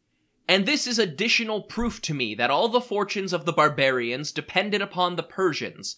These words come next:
namely that at the time these men fled before they had even engaged with the enemy,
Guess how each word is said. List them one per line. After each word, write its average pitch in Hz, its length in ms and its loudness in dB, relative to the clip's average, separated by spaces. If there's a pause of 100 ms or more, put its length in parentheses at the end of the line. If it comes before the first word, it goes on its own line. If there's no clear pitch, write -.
(300)
namely 185 500 4
that 170 240 4
at 220 140 -2
the 208 80 -4
time 147 520 0
these 156 320 -4
men 139 280 -2
fled 196 500 2
before 196 340 -2
they 233 120 2
had 226 180 -2
even 170 320 -6
engaged 170 640 -2
with 180 240 -4
the 160 140 0
enemy, 156 440 -2